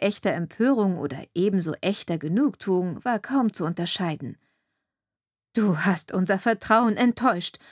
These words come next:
und unsere Familie vor der ganzen Stadt bis auf die Knochen blamiert.“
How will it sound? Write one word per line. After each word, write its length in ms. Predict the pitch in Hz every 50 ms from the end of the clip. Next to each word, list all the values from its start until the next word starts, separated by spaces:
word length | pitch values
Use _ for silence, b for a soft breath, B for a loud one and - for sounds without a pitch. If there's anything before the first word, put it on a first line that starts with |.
| b b b
und 240 | - 302 294 -
unsere 260 | - 277 262 254 247 240
Familie 500 | - 269 247 233 233 214 185 185 190 190
vor 180 | - 240 220
der 120 | 208 220 220
ganzen 400 | - 254 277 285 - - 254 240
Stadt 380 | - - - 233 202 - - _
bis 240 | 302 320 - -
auf 160 | - - - -
die 140 | - 226
Knochen 380 | - - - 247 214 - 233 220
blamiert.“ 560 | 196 226 208 196 190 202 165 160 - - -